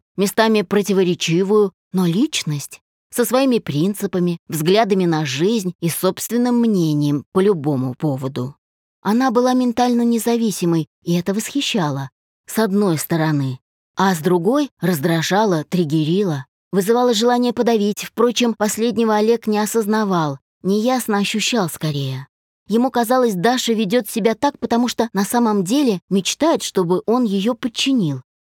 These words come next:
Показывает, что пока официально свободна, может делать, что хочет,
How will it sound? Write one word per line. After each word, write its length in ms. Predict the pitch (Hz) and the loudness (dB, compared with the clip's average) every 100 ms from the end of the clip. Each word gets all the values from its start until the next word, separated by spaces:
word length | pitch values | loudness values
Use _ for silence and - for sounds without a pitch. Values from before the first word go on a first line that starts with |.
| _ | _
Показывает, 640 | 247 - 311 247 240 240 | -6 -2 -2 0 -2 -2
что 320 | - - 240 220 | -2 2 2 0
пока 260 | 214 208 247 | -4 0 0
официально 560 | 233 220 233 220 202 | 0 -2 0 2 0
свободна, 720 | 196 208 214 302 370 160 151 - - | 0 0 0 2 2 0 -4 -6 -4
может 400 | 175 175 175 165 | 0 0 0 0
делать, 320 | 175 190 185 | 2 2 0
что 220 | - 320 | -2 -2
хочет, 520 | - 277 170 147 - | 0 0 0 -4 -12